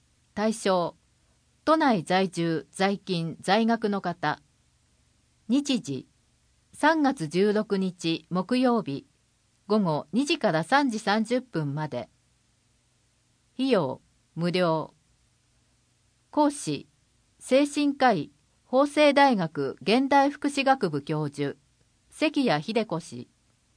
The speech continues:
申し込み方法など詳しくは、東京都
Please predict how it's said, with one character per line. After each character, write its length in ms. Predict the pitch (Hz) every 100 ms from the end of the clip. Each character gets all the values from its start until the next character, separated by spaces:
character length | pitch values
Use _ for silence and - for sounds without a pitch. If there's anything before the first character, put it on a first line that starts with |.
| _ _ _ _ _ _ _ _ _ _ 202
申 180 | 262
し 100 | 294
込 120 | - 294
み 140 | 302
方 200 | 294 294
法 240 | 285 214 175
な 140 | 180
ど 300 | 156 139 - _
詳 220 | 240 269
し 120 | 302
く 140 | - 208
は、 220 | 151 127 - _ _ _ _ _ _ _ -
東 220 | 269 285
京 240 | 294 262
都 320 | 240 151 143